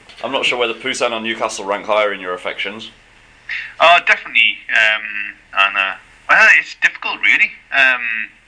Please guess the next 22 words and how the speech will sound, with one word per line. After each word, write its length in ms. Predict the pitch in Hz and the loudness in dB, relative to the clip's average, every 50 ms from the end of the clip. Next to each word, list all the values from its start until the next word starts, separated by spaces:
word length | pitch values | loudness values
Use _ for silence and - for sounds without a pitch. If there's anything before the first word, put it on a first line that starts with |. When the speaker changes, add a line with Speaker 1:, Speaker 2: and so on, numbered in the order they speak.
| _ _ _ _ - - | _ _ _ _ -18 -10
Speaker 2:
they 80 | - 131 | -8 -2
both 260 | - 151 156 151 - | 0 0 0 2 2
got 180 | - 117 - - | 2 2 2 2
their 100 | 120 113 | -2 -2
own 180 | 107 104 101 | -2 -2 2
charms. 540 | - - - 131 127 131 131 117 - - - _ _ - - - - - - - - - - - | 4 4 4 2 -2 -6 -8 -10 -12 -14 -14 _ _ -20 -20 -20 -20 -20 -20 -20 -20 -20 -12 -6
Um, 600 | 110 107 104 104 104 104 104 101 101 104 104 101 101 - - - - - _ _ - - - | -2 0 2 2 2 2 0 -2 -2 -6 -10 -12 -14 -20 -20 -20 -20 -20 _ _ -18 -6 0
but, 300 | 113 113 113 113 - - | 2 2 2 2 2 4
yeah, 320 | 175 160 143 135 131 123 113 _ _ _ - | 4 4 4 2 0 -2 -6 _ _ _ 0
definitely 320 | 180 - - - 92 95 | 0 0 0 -4 -6 -2
Newcastle's 580 | 95 98 95 - - - - - 101 90 87 - | -2 -2 -2 -2 -4 -6 -8 -8 -14 -14 -14 -14
first 340 | - - - - - - - | -14 -8 -8 -8 -8 -8 -6
team, 160 | - - - - | -6 -6 -4 -4
'cause 120 | - - | -4 -4
obviously 460 | 95 90 - - - 98 95 92 87 - _ _ _ _ - | -4 -4 -4 -2 0 0 0 0 -2 -8 _ _ _ _ -12
it's, 240 | - - - - | -10 -8 -6 -4
you 60 | 98 90 | -2 -4
know, 100 | 87 90 | -4 -4
my 120 | 90 85 | -6 -2
childhood 460 | - - - 95 95 92 - 92 90 - - | 0 0 2 2 -2 -4 -6 -12 -14 -10 -8
team. 240 | - 107 95 92 - - - - - - - - - - - - - - - - - - - - - - - - | -4 -4 -4 -4 -6 -14 -20 -20 -20 -20 -20 -20 -20 -20 -20 -20 -20 -20 -20 -20 -20 -20 -20 -20 -20 -20 -14 -10
Um, 520 | 95 95 95 95 92 92 92 92 92 92 | -8 -6 -6 -6 -6 -8 -10 -14 -16 -16